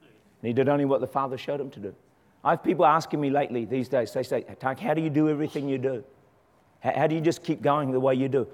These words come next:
I'll tell you my secret. My secret is I spend the one thing that I have to do each ti-, day, time with God. I hear his voice, and I do what the Father asks me to do.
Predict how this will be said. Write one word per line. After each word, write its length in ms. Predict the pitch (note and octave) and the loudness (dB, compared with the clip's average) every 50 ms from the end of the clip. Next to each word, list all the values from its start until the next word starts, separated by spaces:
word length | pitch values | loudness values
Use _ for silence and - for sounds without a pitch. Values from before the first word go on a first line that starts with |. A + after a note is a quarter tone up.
| - - - | -14 -6 -6
I'll 80 | - | -6
tell 220 | - - - D3 D3 | -6 -2 -2 -2 -2
you 100 | D3 C#3+ | -2 -4
my 140 | C#3+ D3 | -4 -6
secret. 420 | D3 - - D#3 - - - G#2 - _ _ _ _ _ _ _ _ - - - | -8 -8 -12 -12 -12 -12 -14 -14 -14 _ _ _ _ _ _ _ _ -20 -16 -10
My 100 | - A#2 | -8 -8
secret 380 | A#2+ - - E4+ - - D#3+ D3 | -6 -2 -2 -2 0 0 0 0
is 100 | C3 A#2+ | 0 0
I 60 | B2+ | -2
spend 440 | - - - D3 C#3+ C3+ C3+ C3 C3 - - _ - | -2 -4 -2 -2 0 0 -2 -4 -8 -12 -20 _ -8
the 80 | - | -4
one 220 | A2+ B2 C3 C3+ C#3 | -2 -2 -2 -2 -4
thing 320 | - - C#3+ C3 B2 B2 | -4 -4 -4 -2 -2 -2
that 120 | A#2 A#2 | -2 -2
I 60 | A#2 A#2 | -2 -2
have 180 | A2+ B2+ - - | -4 -6 -8 -8
to 60 | C#3+ | -4
do 140 | C3 B2+ B2 | -2 0 0
each 180 | B2+ B2+ - | -2 -4 -6
ti-, 300 | - - A#2 A2+ G#2+ - - | -6 -6 -6 -6 -8 -6 -4
day, 280 | B2 A2+ A2 G#2+ - - - _ _ | -4 -2 -2 -4 -6 -10 -20 _ _
time 220 | - A#2+ B2 C3+ D3 | -4 -2 0 0 -2
with 180 | D3 - - | -4 -6 -6
God. 240 | - - - - - - - _ _ _ _ _ - - - - | -6 -4 -4 -4 -8 -12 -16 _ _ _ _ _ -20 -20 -20 -10
I 120 | - A2 A2+ | -8 -8 -2
hear 200 | A#2+ C3+ D3+ D#3 | 0 2 2 2
his 120 | E3 D3+ | 2 -2
voice, 540 | B2 A2+ B2 B2+ B2 B2 - - - - - - - - - - _ - | -2 -2 -2 -2 -2 -4 -8 -14 -18 -20 -20 -20 -20 -20 -20 -20 _ -10
and 100 | - A2 | -6 -6
I 60 | A2+ | -4
do 180 | A2+ A#2 C#3 | -2 0 0
what 160 | C#3 C3+ C3 - | 2 2 0 -2
the 80 | A#2+ | -4
Father 320 | - - B2+ B2 B2+ A#2 - | -4 -2 -2 -2 0 -2 -2
asks 380 | - G#2+ A#2 A2+ - - - A#2 | -2 -4 -4 -6 -8 -14 -14 -12
me 100 | A#2 A2+ | -12 -12
to 80 | G2+ | -12
do. 200 | G#2 G2 G#2 G#2 | -12 -12 -12 -14